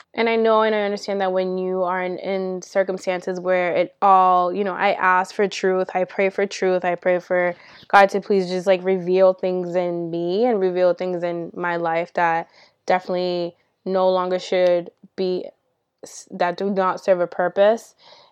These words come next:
and to please just, like, help me, guide me to, like,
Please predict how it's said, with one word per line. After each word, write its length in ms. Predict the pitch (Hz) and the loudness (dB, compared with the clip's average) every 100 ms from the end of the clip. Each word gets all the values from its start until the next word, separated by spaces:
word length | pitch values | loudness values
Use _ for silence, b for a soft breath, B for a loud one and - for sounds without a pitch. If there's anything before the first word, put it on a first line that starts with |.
| - | -12
and 320 | - 190 180 - | -4 -2 -4 -4
to 100 | 180 | -6
please 340 | - 180 175 | 0 0 0
just, 260 | 185 170 185 | -4 -4 0
like, 360 | 175 165 - _ _ _ | 0 0 -6 _ _ _
help 340 | - 196 180 - | 4 6 6 2
me, 680 | 190 185 180 180 175 175 - | -2 0 0 -2 -4 -6 4
guide 360 | 190 190 196 | 6 6 4
me 480 | 190 180 175 175 180 | -2 -6 -6 -6 -8
to, 600 | - - 175 175 170 170 175 | -8 -4 -2 0 -2 -4 -4
like, 400 | 180 165 165 | -2 -2 -4